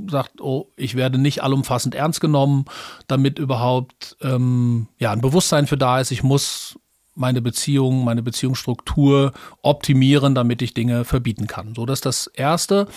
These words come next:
Und dann geht's natürlich über Fragen los. Das heißt, wie lebt jemand? Es ist ja ein Unterschied, ob man jetzt in einer Großfamilie auf dem Land lebt oder als Single in der Großstadt. Das heißt, was habe ich überhaupt für Möglichkeiten? Was kann ich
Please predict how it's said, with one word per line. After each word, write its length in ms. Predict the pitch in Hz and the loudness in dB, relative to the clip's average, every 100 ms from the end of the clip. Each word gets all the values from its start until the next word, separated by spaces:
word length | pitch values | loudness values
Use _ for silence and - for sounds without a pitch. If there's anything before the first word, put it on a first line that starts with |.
| - - - - | -14 -14 -16 -8
Und 640 | - 143 147 139 - - - _ - _ _ _ | 0 4 4 2 -2 -10 -12 _ -20 _ _ _
dann 320 | 127 151 175 | 0 2 2
geht's 220 | 160 160 - | 2 2 2
natürlich 500 | 143 151 147 139 - | 0 2 2 0 -2
über 220 | 131 123 | -2 -2
Fragen 440 | - 135 160 165 | -4 -2 0 2
los. 540 | 156 156 165 165 - - | 0 2 2 0 -2 -6
Das 200 | 139 143 | -4 0
heißt, 600 | 135 139 - - - 320 | 0 0 -4 -10 -16 -16
wie 160 | 226 143 | -2 0
lebt 340 | 123 135 - | 2 -2 -2
jemand? 440 | 165 147 143 147 143 | -2 0 0 0 -2
Es 140 | 131 | -6
ist 120 | - | -4
ja 60 | 143 | -2
ein 80 | 127 | -2
Unterschied, 480 | 139 160 139 156 147 | -2 -2 0 -2 -2
ob 120 | 139 | -4
man 140 | 139 | -2
jetzt 160 | 135 139 | -2 -2
in 120 | 135 | -2
einer 100 | 131 | -2
Großfamilie 720 | 120 135 147 143 147 143 147 | -2 -4 -2 0 2 2 0
auf 100 | 127 | 0
dem 100 | 135 | 0
Land 300 | 127 143 185 | 0 0 0
lebt 300 | 165 165 165 | 0 -2 -2
oder 260 | 139 135 123 | -2 -2 -2
als 240 | 127 123 | -4 -2
Single 240 | 151 147 143 | 0 0 0
in 100 | 135 | 0
der 120 | 131 | -2
Großstadt. 580 | 180 202 - 151 151 - - - | -2 -2 0 -2 -2 -6 -14 -10
Das 180 | - - | -6 0
heißt, 220 | 139 - | 0 0
was 140 | 139 - | -2 -2
habe 140 | 143 | -2
ich 80 | 139 | -2
überhaupt 420 | 143 127 131 131 | -2 0 0 -4
für 140 | - 147 | -2 2
Möglichkeiten? 1000 | 196 190 175 - 143 143 147 143 139 131 - - - | 2 0 -2 0 2 2 2 2 2 0 -10 -18 -4
Was 180 | 139 - | -2 0
kann 220 | 143 143 | -2 0
ich 520 | - 185 - - - | 2 0 0 -4 -6